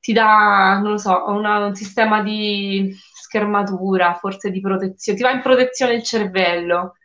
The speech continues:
e ti dice: "Dai, lo capisci che è grave, ma vedrai che qualcosa accadrà".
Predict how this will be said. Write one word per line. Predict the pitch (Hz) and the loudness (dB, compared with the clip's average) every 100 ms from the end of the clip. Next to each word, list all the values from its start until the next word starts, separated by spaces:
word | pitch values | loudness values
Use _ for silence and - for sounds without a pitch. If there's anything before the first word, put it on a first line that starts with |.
| _ - | _ -10
e | 190 | -10
ti | 196 | -4
dice: | 196 190 214 | -4 0 2
"Dai, | 233 208 190 185 | 2 4 4 4
lo | 185 196 | 2 2
capisci | 214 254 - 208 | 2 2 0 0
che | 233 | 2
è | |
grave, | 226 233 233 185 | 2 4 4 2
ma | 185 180 | 0 0
vedrai | 208 208 220 196 | 0 2 2 2
che | 185 185 | -2 -4
qualcosa | 202 190 220 214 | -6 -2 -2 -2
accadrà". | 196 185 180 180 175 | -6 -6 -2 0 -2